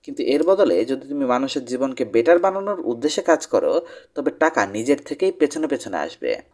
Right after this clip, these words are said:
ওই দিন থেকে আমি ফোকাস পাল্টে ফেলি। টাকার বদলে প্রভাব, ইম্প্যাক্ট এর পেছনে ধ্যান দেই। লোকজনের প্রয়োজন বুঝি আর তাদের এমন সমাধান দেয়া শুরু করি, যেগুলো তারা ভুলতে পারবে না। উদাহরণ, একজন মানুষ দশ টাকার পানির বোতল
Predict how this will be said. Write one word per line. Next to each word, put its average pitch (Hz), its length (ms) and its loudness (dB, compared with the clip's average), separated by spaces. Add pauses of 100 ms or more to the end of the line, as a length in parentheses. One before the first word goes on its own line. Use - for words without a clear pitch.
ওই 147 120 6
দিন 170 220 2
থেকে 123 400 0
আমি 117 320 -2
ফোকাস 147 360 -2
পাল্টে 131 300 0
ফেলি। - 340 -12 (140)
টাকার 202 300 4
বদলে 170 560 6
প্রভাব, 160 360 6 (380)
ইম্প্যাক্ট 147 540 2
এর 131 220 2
পেছনে 123 380 0
ধ্যান 107 280 -6
দেই। 62 240 -2 (120)
লোকজনের 147 380 4
প্রয়োজন 180 480 4
বুঝি 107 540 -2
আর 120 200 2 (280)
তাদের 254 240 4
এমন 285 320 0
সমাধান - 500 0
দেয়া 123 160 8
শুরু 151 260 2
করি, 113 380 -2 (240)
যেগুলো 123 380 4
তারা 139 200 4
ভুলতে 131 280 2
পারবে 90 300 4
না। 58 200 -6 (240)
উদাহরণ, 151 480 6 (180)
একজন 170 280 0
মানুষ 147 400 0
দশ 139 260 4
টাকার 160 260 4
পানির 170 340 4
বোতল 151 380 6